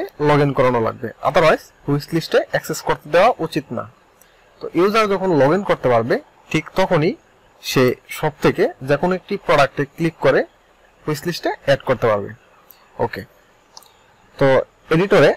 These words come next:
আমার project already open করা আছে এবং এই হচ্ছে site, তো আপনারা অবশ্যই সবকিছু run করে নেবেন ঠিকঠাকভাবে। Then এখানে এডিটরের টার্মিনালে আমার npm command চালানো আছে already, তো আপনারা অবশ্যই এনপিএম কমান্ডটি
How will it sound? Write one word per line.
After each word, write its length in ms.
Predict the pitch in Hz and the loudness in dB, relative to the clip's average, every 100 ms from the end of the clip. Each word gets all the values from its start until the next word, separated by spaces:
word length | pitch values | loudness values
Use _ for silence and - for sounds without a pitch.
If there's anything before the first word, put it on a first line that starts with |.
| - | 2
আমার 180 | 131 135 131 - | 2 4 2 -2
project 260 | 156 160 - | -2 -2 0
already 260 | 160 160 156 143 | 0 0 2 0
open 180 | 131 156 | 0 -2
করা 140 | 208 196 | 2 4
আছে 140 | - 240 - | 2 -2 -4
এবং 160 | 113 120 123 - _ | -6 -6 -6 -14 _
এই 60 | 131 | -8
হচ্ছে 160 | 127 147 - | -4 -4 0
site, 160 | 160 - | 0 2
তো 40 | 143 | -2
আপনারা 200 | 147 135 131 | 0 2 2
অবশ্যই 280 | 127 - 143 | 0 -4 -4
সবকিছু 320 | 143 - 139 269 311 _ | -6 -6 -10 -12 -14 _
run 120 | 131 123 | -2 0
করে 140 | 120 117 | 0 0
নেবেন 180 | 117 160 269 _ | 0 -2 -6 _
ঠিকঠাকভাবে। 540 | 135 - 117 110 104 101 _ _ _ 131 | -6 -2 -2 2 0 0 _ _ _ -2
Then 160 | 131 131 247 _ _ _ _ _ - _ - | 0 0 -4 _ _ _ _ _ -20 _ -4
এখানে 260 | 156 170 139 - - | 0 4 4 0 -2
এডিটরের 360 | 151 160 170 160 | 0 2 2 4
টার্মিনালে 420 | 165 160 143 127 226 - | 2 4 2 4 2 0
আমার 180 | 117 117 - - | 0 0 -2 -6
npm 300 | 160 160 165 160 | -2 0 -2 0
command 260 | 127 175 269 - _ _ - | 2 2 0 -16 _ _ 0
চালানো 260 | 151 151 135 | 2 4 2
আছে 160 | - 226 311 _ - _ _ - | 0 -8 -8 _ -20 _ _ -6
already, 340 | 135 131 135 226 - _ _ - | -2 0 0 -2 -6 _ _ -4
তো 40 | 139 | -2
আপনারা 200 | 151 156 | 2 2
অবশ্যই 320 | 156 - 156 247 - 127 | 2 0 0 0 -4 -8
এনপিএম 280 | 131 147 147 | -4 -4 0
কমান্ডটি 320 | 147 147 220 | 0 0 -2